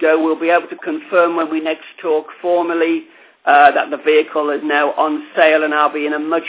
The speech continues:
better position to ask those specific questions. I mean, broadly speaking, the first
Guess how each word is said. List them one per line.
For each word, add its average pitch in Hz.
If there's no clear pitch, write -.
better -
position 156
to 147
ask 147
those 151
specific 160
questions. -
I 170
mean, 175
broadly 202
speaking, 175
the 160
first 185